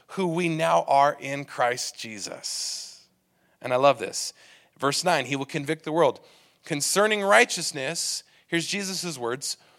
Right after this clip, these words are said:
"Because I go to the Father and you will see me no longer."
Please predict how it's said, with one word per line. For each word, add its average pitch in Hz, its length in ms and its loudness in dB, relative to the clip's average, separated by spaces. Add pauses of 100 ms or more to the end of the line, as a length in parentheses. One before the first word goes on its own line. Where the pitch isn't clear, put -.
(260)
"Because 190 240 2
I 208 80 6
go 202 120 6
to 226 80 4
the 208 60 2
Father 190 500 10
and 170 180 0
you 175 80 4
will 165 80 4
see 208 260 4
me 175 120 2
no 160 120 6
longer." 165 540 4